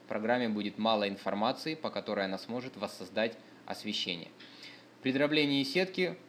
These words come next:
задаете размер больших кусков, маленьких кусков. Это уже все экспериментально, в зависимости от размера. Если сильно крупные пятна, увеличиваете максимальный размер куска. Э, вот, если нужно, там уменьшаете, увеличиваете минимальный размер куска.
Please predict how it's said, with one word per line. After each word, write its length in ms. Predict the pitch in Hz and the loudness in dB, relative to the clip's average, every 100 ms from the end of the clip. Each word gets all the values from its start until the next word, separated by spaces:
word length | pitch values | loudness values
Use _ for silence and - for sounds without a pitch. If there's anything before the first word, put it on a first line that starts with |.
| - | -14
задаете 520 | 107 117 120 117 113 | -4 2 6 6 4
размер 360 | 104 104 104 95 | 2 2 2 2
больших 400 | 98 95 - 160 | 2 0 -2 -4
кусков, 420 | 165 - 165 123 | -6 -2 0 2
маленьких 460 | 104 139 156 156 151 | 4 2 2 -4 -6
кусков. 420 | 151 - 156 156 - | -8 -2 0 0 0
Это 180 | 131 | 0
уже 160 | 117 110 | 0 0
все 200 | - 107 | 0 -2
экспериментально, 800 | - - 104 104 110 139 151 151 | -2 -2 0 0 2 2 4 2
в 20 | |
зависимости 560 | 104 104 110 110 104 - | 0 -2 -4 -4 -2 0
от 160 | 98 - | 0 0
размера. 400 | 95 95 92 98 | -2 0 0 -2
Если 220 | 107 113 | -4 -8
сильно 340 | - 113 110 | -4 0 0
крупные 400 | 113 156 165 156 | -2 -4 -2 -2
пятна, 400 | 151 151 151 147 - - - | 2 2 2 -4 -6 -14 -6
увеличиваете 760 | 107 104 107 - 117 120 127 | -2 0 0 2 2 2 0
максимальный 600 | 123 - 117 117 117 113 | -4 -4 -2 0 0 0
размер 320 | 110 113 113 | -2 -2 -4
куска. 400 | - 117 - 110 - - - - | -6 -10 -8 -8 -8 -20 -18 -6
Э, 260 | 110 107 | -2 0
вот, 320 | 107 117 110 113 | 0 0 -2 -2
если 260 | 110 110 | -4 0
нужно, 340 | 107 135 123 110 | 0 0 0 0
там 240 | 107 101 | -2 -2
уменьшаете, 560 | 101 98 - 120 117 101 | -4 -4 -2 -2 -2 -4
увеличиваете 640 | 98 98 107 107 98 101 | -4 -4 -2 -2 -2 -4
минимальный 500 | 101 101 98 92 92 | -4 -2 -2 -4 -4
размер 340 | 92 92 90 | -8 -6 -8
куска. 360 | - - - | -10 -16 -14